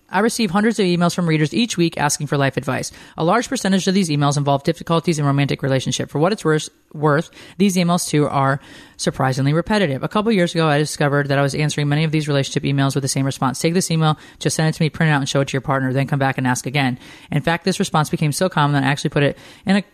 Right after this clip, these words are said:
contract form on the site because I was so tired of copying and pasting it.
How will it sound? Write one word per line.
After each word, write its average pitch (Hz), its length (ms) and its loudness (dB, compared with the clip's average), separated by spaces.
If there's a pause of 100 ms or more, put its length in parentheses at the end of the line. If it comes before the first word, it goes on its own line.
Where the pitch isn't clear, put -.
(200)
contract 160 400 0
form 143 200 0
on 143 60 2
the 139 80 0
site 139 260 -2
because 139 200 -4
I 139 40 2
was 135 80 -2
so - 160 0
tired 143 260 0
of 127 80 -4
copying 135 300 -2
and 127 80 0
pasting 135 340 -2
it. - 100 -8